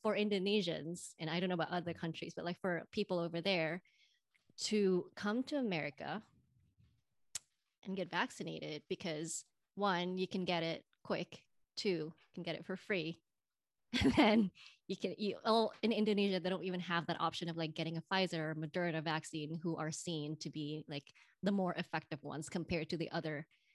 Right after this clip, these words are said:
options out there. <laughs> So I think having been here, definitely you take some things for granted and you're not aware of, like,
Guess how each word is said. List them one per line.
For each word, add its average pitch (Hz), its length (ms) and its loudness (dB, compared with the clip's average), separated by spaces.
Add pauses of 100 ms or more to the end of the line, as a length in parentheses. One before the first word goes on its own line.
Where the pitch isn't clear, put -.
(400)
options 170 480 0
out 139 200 -2
there. 120 360 -8
<laughs> 196 40 -12
So 220 540 6 (260)
I 214 80 6
think 262 360 4
having 202 600 4 (680)
been 175 240 2
here, 233 520 2 (520)
definitely 226 420 4
you 240 240 4
take 196 280 0
some 180 300 0
things 175 260 0
for 180 160 -2
granted 170 560 0
and 180 100 0
you're 175 120 2
not 175 180 2
aware 165 300 2
of, 165 100 -4
like, 160 200 -2